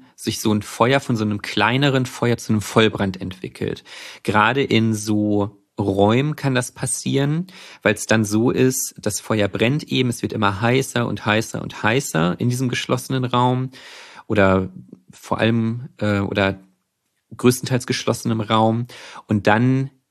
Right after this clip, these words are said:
kommt irgendwann dieser, dieser Punkt, diese Schwelle, wo sich alles andere entzündet und dann kommt es zu diesem Flashover. Und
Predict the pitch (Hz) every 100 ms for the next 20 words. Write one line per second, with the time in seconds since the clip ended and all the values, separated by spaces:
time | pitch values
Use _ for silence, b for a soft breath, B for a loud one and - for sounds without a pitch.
0 | - - _ _ - 120 117 117 120 113
1 | 107 104 110 104 101 104 - - 107 92
2 | 101 101 - 101 110 135 139 131 107 113
3 | 107 101 - 113 110 - 101 101 - 98
4 | - - 104 110 135 107 101 107 107 -
5 | 104 101 - 104 95 98 95 - - 92
6 | - - 82 - - - - 107 104